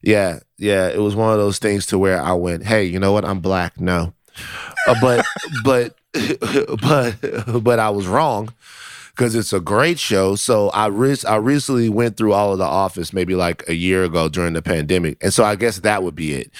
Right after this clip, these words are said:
Speaker 2: Yeah.
Speaker 1: As far as a traditional thirty-minute, hey, sit down. Because now every time I watch television, it's got to be an event. It's got to be Johnny Depp comes to T V as Errol Flynn. You know what I mean? So it,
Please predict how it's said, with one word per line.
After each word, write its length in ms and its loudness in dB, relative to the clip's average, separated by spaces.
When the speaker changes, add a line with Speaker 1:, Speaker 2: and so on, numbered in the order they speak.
Speaker 2:
Yeah. 300 0
Speaker 1:
As 180 0
far 220 2
as 100 -2
a 60 -4
traditional 560 0
thirty-minute, 640 -2
hey, 160 0
sit 180 -2
down. 220 0
Because 260 -4
now 480 0
every 440 0
time 420 0
I 120 0
watch 420 -2
television, 680 -2
it's 220 2
got 300 0
to 120 -4
be 480 0
an 140 0
event. 480 0
It's 160 -4
got 220 0
to 100 -8
be 280 -8
Johnny 360 2
Depp 300 0
comes 400 0
to 120 -4
T 260 2
V 360 0
as 520 -2
Errol 300 2
Flynn. 520 0
You 140 0
know 140 2
what 80 2
I 40 0
mean? 300 0
So 400 2
it, 240 -2